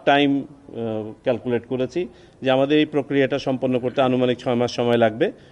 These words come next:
তবে এই ছয় মাস সময়ের সাথে আমাদের ভোটার তালিকা হালনাগাদের, আহ, কোনো সম্পর্ক নাই।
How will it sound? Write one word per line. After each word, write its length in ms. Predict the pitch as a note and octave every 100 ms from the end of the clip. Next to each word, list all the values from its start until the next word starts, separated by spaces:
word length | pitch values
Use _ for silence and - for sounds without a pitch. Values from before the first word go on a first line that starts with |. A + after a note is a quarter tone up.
| - -
তবে 180 | E3+ F3+
এই 80 | F3
ছয় 180 | E3
মাস 160 | D#3+ D#3
সময়ের 340 | - D#3 D3+
সাথে 280 | D3 D#3 E3
আমাদের 360 | D3+ C#3 C#3 C#3+
ভোটার 260 | B2+ D3+
তালিকা 340 | C#3+ D3+ D3 C#3+
হালনাগাদের, 540 | C3 C3+ C3 C3+ C#3
আহ, 760 | C3+ - - - - A2+ A#2 A2 - - G#1 - - - -
কোনো 160 | C3+
সম্পর্ক 360 | B2+ B2+ C3 B2
নাই। 260 | B2+ D3